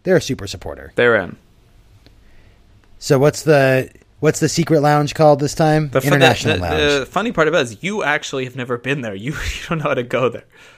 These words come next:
Speaker 2: Joe Picks Pod dot com slash international lounge. You're in. You'll see the special email address to email, which is just V I P at joe picks pod dot com. And you'll see the poll question for this week. And Joe, what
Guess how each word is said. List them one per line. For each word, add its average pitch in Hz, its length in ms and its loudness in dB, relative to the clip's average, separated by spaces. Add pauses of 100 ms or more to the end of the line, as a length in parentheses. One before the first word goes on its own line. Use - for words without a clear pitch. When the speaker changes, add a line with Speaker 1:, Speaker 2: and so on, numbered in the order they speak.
(280)
Speaker 2:
Joe 180 180 4
Picks 190 260 -2
Pod 170 200 2
dot 160 120 -2
com 160 180 -4
slash 143 400 -2
international 143 680 -4
lounge. 117 400 -2
You're 151 200 4
in. 117 220 -2
You'll 120 120 -2
see - 160 -8
the 117 100 -10
special 165 680 -2 (340)
email 196 640 0
address 170 560 0 (100)
to 147 140 -4
email, 165 560 -2 (280)
which - 340 -6
is 135 200 -2
just 127 220 -2
V 127 220 0
I 143 100 6
P 143 200 -2
at 135 100 0
joe 135 140 0
picks 127 240 -6
pod 123 200 -2
dot 110 220 -4
com. 156 460 0 (380)
And 139 380 2
you'll 135 120 0
see 151 160 -4
the - 100 -4
poll 208 300 2
question 147 480 0
for 143 100 -6
this 131 220 -8
week. 143 200 -4
And 127 120 -4
Joe, 156 180 2
what 147 460 0